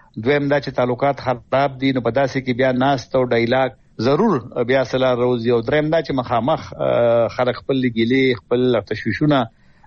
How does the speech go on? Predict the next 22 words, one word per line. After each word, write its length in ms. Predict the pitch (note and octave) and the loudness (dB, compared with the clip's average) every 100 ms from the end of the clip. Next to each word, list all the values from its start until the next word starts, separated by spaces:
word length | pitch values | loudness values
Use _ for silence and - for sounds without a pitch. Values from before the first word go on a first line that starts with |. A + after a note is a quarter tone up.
| - | -2
هغه 220 | A#2 C3 | 0 2
یو 140 | D3 | 2
بل 120 | C#3 B2+ | 2 0
سره 220 | A#2+ A2 | 0 -2
شریک 340 | - B2+ D#3 | 0 0 0
کړي. 140 | C#3 B2+ | -2 0
نو 60 | |
سفرونه 540 | - C#3+ D3 F#3+ A3+ F3 | 0 0 0 2 2 2
نه 160 | D3+ | 0
کېدل، 360 | A3+ D3+ A#2 G#2 G#2 | 0 -2 0 -2 0
لکه 320 | G#2+ A#2 A#2+ A#2+ | -2 0 0 0
کم 240 | C3 A2+ | 0 -2
شوي 220 | - D#3+ | 0 2
وو. 360 | C3 D3 E3 A#2+ | 2 4 2 2
که 200 | - B2 | 0 -2
سفر 320 | C#3 C3+ C#3+ D3 | 0 -2 -2 -2
مخکې 240 | - D3 C3+ - - - - | -2 0 0 -2 -20 -8 0
موږ 140 | C#3 | 2
اورېدلي 380 | C#3+ C#3+ D#3 D#3+ | 4 2 2 2
وو 60 | C#3 | 0
دلته 320 | C3+ C3+ C3 | -2 -4 -4
چې 180 | A2 | 0